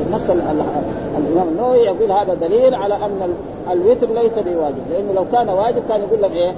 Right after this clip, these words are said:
"خمس صلوات في كل يوم وليلة" والوتر. وهذه مسألة خلافية بين العلماء، الأئمة الثلاثة كلهم يروا أن الوتر ليس بواجب،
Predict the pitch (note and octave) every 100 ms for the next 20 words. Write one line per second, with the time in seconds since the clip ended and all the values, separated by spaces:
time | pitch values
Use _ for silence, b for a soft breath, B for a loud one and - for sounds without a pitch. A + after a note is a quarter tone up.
0 | - - A3 G#3+ A3+ G3+ G#3+ A3 G3+ G#3
1 | A3 G3 G3+ F#3+ F3 E3+ B3 C#4+ C4 -
2 | - A3+ G#3 F3 D3+ - - - - F3+
3 | A3 G#3+ C4 A3 A#3+ A3+ F#3+ G3+ F#3 F#3
4 | A3+ F#3 F#3+ E3+ D#3 E3 E3+ A3+ B3 -
5 | - - G3 F#3+ G3 C4 A3 F3+ G#3 A#3
6 | G#3+ B3 G#3 G#3 G3 G3 F#3 G3 A#3 G#3+
7 | A3+ E3 C#3 B2